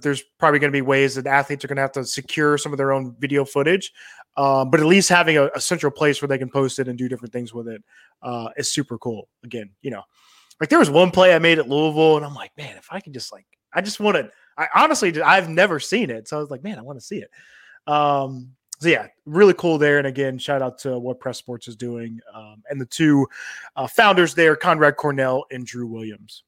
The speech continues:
So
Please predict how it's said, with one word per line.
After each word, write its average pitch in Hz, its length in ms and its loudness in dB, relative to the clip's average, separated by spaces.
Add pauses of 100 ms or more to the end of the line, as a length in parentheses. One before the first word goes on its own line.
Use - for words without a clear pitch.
(2500)
So 180 680 6